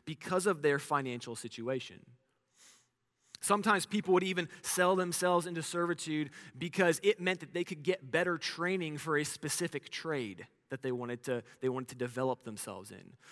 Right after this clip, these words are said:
Uh, they could actually sell themselves into servitude in order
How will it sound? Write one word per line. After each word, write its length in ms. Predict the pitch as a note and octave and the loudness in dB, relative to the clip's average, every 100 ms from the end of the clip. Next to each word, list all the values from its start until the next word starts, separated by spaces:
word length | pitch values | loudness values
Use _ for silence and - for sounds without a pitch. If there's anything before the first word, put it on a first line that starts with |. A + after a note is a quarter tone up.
| - | -4
Uh, 100 | C#3 C3 | -2 0
they 200 | D3 F3+ | 2 4
could 140 | G3+ | 4
actually 500 | D#3 E3+ - F#3+ F3+ | 4 4 2 2 2
sell 240 | D#3+ F3 E3 | 2 2 4
themselves 380 | E3 F3+ E3 | 2 0 0
into 160 | D#3+ D3+ | 0 -6
servitude 560 | - D#3+ D#3+ - D#3+ D#3+ | -4 -2 -4 -2 -4 -4
in 120 | D#3+ | -4
order 300 | D#3+ E3 | 0 2